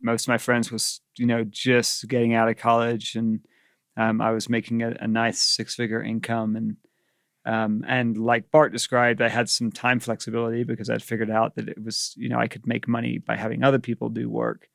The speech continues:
I wish I had told myself at that point, "This may not last," because every decision I made was based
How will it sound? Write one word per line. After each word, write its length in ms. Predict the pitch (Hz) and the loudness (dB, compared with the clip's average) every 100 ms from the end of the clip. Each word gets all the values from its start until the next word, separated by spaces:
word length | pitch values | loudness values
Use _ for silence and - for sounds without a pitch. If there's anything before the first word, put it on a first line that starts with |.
| _ _ _ | _ _ _
I 220 | - 165 180 | 6 8 8
wish 500 | 139 139 147 131 - - | 6 8 8 6 -2 2
I 240 | 123 127 | 4 4
had 460 | 117 - 120 107 - _ _ _ _ _ _ _ _ - | 2 0 0 0 -4 _ _ _ _ _ _ _ _ -10
told 380 | - 127 135 | 4 6 8
myself 840 | 120 131 123 - 123 120 113 - - _ _ | 6 4 4 4 4 4 2 -6 -20 _ _
at 180 | 127 139 | -4 0
that 280 | 120 117 - | 2 2 0
point, 400 | - 117 117 117 _ _ _ _ _ _ _ _ _ - | -6 -2 -2 -4 _ _ _ _ _ _ _ _ _ -12
"This 380 | 107 127 120 | 2 2 2
may 180 | 117 113 | 0 0
not 240 | 113 113 - | 2 0 0
last," 480 | 104 90 - - - _ _ _ _ _ _ _ - | -2 -2 -6 -8 -12 _ _ _ _ _ _ _ -8
because 260 | 127 117 | -2 4
every 260 | 131 139 156 | 6 8 6
decision 420 | 143 - 135 123 | 6 4 2 4
I 80 | 120 | 4
made 640 | 117 117 117 127 135 120 _ _ _ | 4 6 4 4 2 -6 _ _ _
was 160 | 127 110 | -2 0
based 400 | - 120 120 - | 4 4 4 0